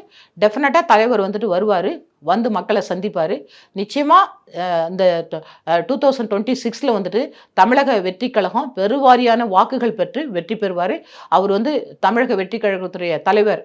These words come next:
விஜய் சார் அவர்கள் நிச்சயமா சி எம் ஆவறது உறுதி. அவர் தான் ஆட்சி அமைக்க போறாரு. அதனால அவர் சொன்ன மாதிரி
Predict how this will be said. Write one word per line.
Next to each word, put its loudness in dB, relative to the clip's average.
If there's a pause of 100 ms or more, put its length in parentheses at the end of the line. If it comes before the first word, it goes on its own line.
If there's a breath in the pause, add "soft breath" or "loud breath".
விஜய் -2
சார் 2
அவர்கள் -4 (260 soft breath)
நிச்சயமா -2 (100)
சி -2
எம் 2
ஆவறது 0
உறுதி. -4 (200)
அவர் -2
தான் -2
ஆட்சி -4
அமைக்க -6
போறாரு. 0 (400 soft breath)
அதனால 0
அவர் -2
சொன்ன 0
மாதிரி 0